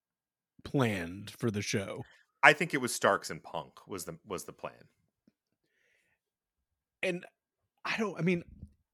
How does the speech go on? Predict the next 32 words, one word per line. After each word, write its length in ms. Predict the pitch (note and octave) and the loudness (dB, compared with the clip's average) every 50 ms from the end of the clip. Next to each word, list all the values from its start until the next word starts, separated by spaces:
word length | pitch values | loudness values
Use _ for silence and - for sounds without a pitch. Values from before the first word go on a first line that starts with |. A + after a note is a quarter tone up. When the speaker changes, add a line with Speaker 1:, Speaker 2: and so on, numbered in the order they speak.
| _ - | _ -8
Speaker 1:
it's 160 | F#3 C#3 - | -6 -6 -4
kinda 440 | - - - - G#4+ A#4 A4+ - - | -6 -2 0 2 2 4 6 6 6
hard 320 | - D#3 D3 D3 C#3 C3 B2 | 8 10 8 8 8 6 2
to 60 | B2 | -2
picture 460 | - - - D#3+ B2+ - - D#3+ D3 | -2 0 -2 -2 0 -2 -2 -2 2
them 280 | C#3 D3 C#3 C3 A#2+ A2 | 4 4 4 4 2 0
not 380 | G#2 A2 C3 D#3+ E3+ - - | 0 2 0 0 0 -2 -6
as 180 | B2+ A2+ G#2+ G#2+ | -10 -10 -6 -4
the 100 | A2 A2 | -2 -2
main 240 | G#2 G2 F#2 F2+ F#2+ | 0 -2 -2 -4 -4
event, 340 | G2 F#2+ G#2+ G2 F2+ D2+ - _ _ _ _ _ _ _ _ _ _ _ _ _ _ _ _ _ _ _ _ _ _ _ _ - | -4 -2 -2 -4 -4 -6 -12 _ _ _ _ _ _ _ _ _ _ _ _ _ _ _ _ _ _ _ _ _ _ _ _ 2
having 400 | C3 C#3+ C#3 A#2+ B2 A#2+ A#2 A2 | 4 4 4 4 4 0 -2 -2
seen 460 | - - - - D3+ D#3 D3 C#3 C3 | -6 -10 0 2 4 6 6 6 6
what 180 | B2 A#2+ A2+ - | 4 4 4 4
they 120 | D#3 C3+ | 4 4
were, 400 | A#2 A2+ A#2 A2+ A2 A2 B2+ - - _ _ - | 6 6 4 4 2 2 0 -2 -6 _ _ -2
I 80 | D#3+ E3 | 0 2
mean, 100 | F#3 F3 | 2 2
I 80 | D#3 | 2
think 200 | D3+ G3 B3+ B3 | 2 2 2 2
we 100 | A#3+ D#3+ | 2 0
knew 260 | C3 B2+ C3 C#3 C#3+ C#3 | 0 4 6 8 8 8
what 220 | B2+ A#2+ A2 - | 8 4 2 6
they 120 | E3 C#3+ | 6 6
would 160 | A#2+ A2+ A2+ A2 | 6 6 2 0
have 100 | G2+ G#2 | 0 0
been 180 | A2 G2+ G2+ | 0 0 0
capable 500 | G2 - C3 A#2+ A2 B2+ B2 A2+ G#2+ G2+ G2+ | -4 -2 -2 -2 0 0 -2 -2 -2 -2 -2
of 120 | F#2+ G2+ | -4 -4
doing. 420 | G2+ G#2+ G#2 G2+ F#2+ F#2+ G2 G2 - - - - - - | -4 -2 -2 -2 -4 -6 -8 -12 -14 -18 -20 -20 -20 -12
Speaker 2:
Sure. 240 | - - - B2+ - | -6 2 4 6 6
Speaker 1:
But 220 | C#3 C3+ C#3 - | 6 4 2 -2